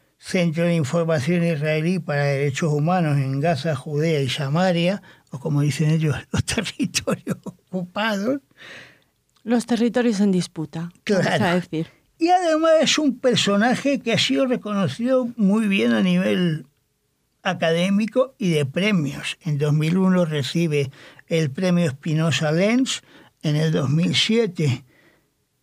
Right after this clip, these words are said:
Speaker 1: el Emet Prize, en dos mil diez el premio Israel de Filosofía y en el dos mil doce el premio Ernst Bloch.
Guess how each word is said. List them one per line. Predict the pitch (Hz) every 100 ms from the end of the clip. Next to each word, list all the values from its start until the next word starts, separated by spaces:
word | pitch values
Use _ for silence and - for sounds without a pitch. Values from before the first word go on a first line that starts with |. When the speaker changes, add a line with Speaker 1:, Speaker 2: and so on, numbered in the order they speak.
| _ -
Speaker 1:
el | 170 156
Emet | 160 170 170 -
Prize, | - 226 269 277 - - _
en | 202 170
dos | 156 156
mil | 170 180
diez | 175 214 156
el | 160 135
premio | - 190 190 214
Israel | 175 214 233
de | 160
Filosofía | 196 254 214 214 262 262 254 - - _ _ _ _ _
y | 190
en | 180
el | 175 165
dos | 156 165
mil | 190 196 214
doce | 220 240 - 233 -
el | - 160
premio | 147 - 185 175 175 170 - _
Ernst | - 165 170 - _ _ _ _
Bloch. | - - - - -